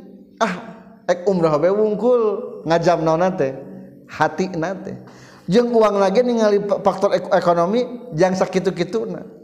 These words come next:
Tah, daripada kitu mending keneh menyimpulkan kanggo ha-,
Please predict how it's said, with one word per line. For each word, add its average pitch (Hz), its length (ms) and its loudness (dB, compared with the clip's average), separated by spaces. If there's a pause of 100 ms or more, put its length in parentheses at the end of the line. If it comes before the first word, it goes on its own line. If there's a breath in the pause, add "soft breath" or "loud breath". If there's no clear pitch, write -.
(560)
Tah, 107 400 -12 (240 loud breath)
daripada 123 480 -2
kitu 160 320 -6
mending 127 240 -6
keneh 135 160 -8
menyimpulkan 120 800 -6
kanggo 113 320 -4
ha-, 127 400 -4